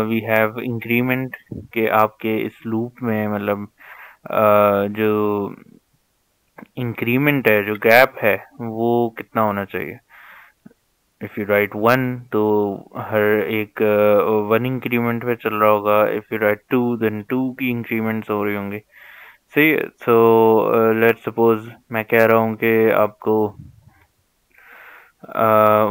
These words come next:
वन से टेन तक numbers आपने जो है वो print कराने हैं, तो वन, टू, थ्री, फ़ोर, फ़ाइव, सिक्स, सेवन, एट, नाइन, टेन। तो obviously वहाँ पे हम increment of one देंगे, यहाँ पे प्लस वन। Uh, otherwise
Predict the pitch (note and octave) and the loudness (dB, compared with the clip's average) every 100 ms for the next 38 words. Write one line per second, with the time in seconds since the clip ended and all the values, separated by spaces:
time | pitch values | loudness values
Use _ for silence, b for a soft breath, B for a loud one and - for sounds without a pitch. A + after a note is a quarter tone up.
0 | A2 B2 C3+ B2+ - A#2+ A#2 A2+ A#2+ A#2+ | 2 2 2 -4 0 2 2 4 2 2
1 | A#2 A2 - _ B2 A2 A2 A2+ A2 A2 | 0 -4 -6 _ -8 -4 0 0 2 2
2 | G#2+ G#2+ A2+ A2 G#2+ G#2 G#2 A2 G#2+ G#2+ | 2 0 -6 -4 -4 -6 -6 -6 -4 -4
3 | - A#2+ A#2+ - A2+ G#2+ G#2+ G#2+ A2 - | -4 -6 -4 -2 0 0 -2 -6 -10 -20
4 | - A2+ A2 G#2+ G#2+ A2 A2+ A2+ A2+ A2+ | -6 -2 0 0 -2 -2 -2 -4 -4 -6
5 | G#2+ A2+ G#2+ A2 G#2 G#2+ G2+ - G2 - | -6 -6 -6 -4 -2 0 -2 -4 -14 -14
6 | - _ _ B B B B B _ - | -20 _ _ B B B B B _ -2
7 | A2+ A2 G#2+ G#2+ G#2+ G#2 G#2 A2 G2+ A2 | -2 0 -4 -4 -4 -4 -2 -2 -4 -12
8 | _ _ _ - A#2+ A#2 A#2 C3+ A#2 C3 | _ _ _ -4 0 2 0 2 0 0
9 | C3 C3+ B2 A#2+ A#2+ A#2 A#2+ A2+ A2+ A#2+ | -2 0 2 4 2 2 0 0 -2 -4
10 | A2+ A2+ A2+ A2+ A2+ A2 G#2+ G#2 G#2+ G#2+ | -6 -4 -2 -2 -2 -2 -2 -4 -4 -6
11 | A2+ _ _ - _ - A2+ G#2 G2 F#2+ | -12 _ _ -20 _ -16 -12 -12 -10 -10
12 | F#2+ F#2+ G2+ - G2+ - G#2 G2 - _ | -10 -8 -10 -6 -6 -6 -8 -8 -12 _
13 | - - - - _ - A2+ G#2+ G#2 G#2+ | -20 -20 -20 -20 _ 0 2 4 4 2
14 | B2 B2+ B2+ B2+ | 4 6 6 6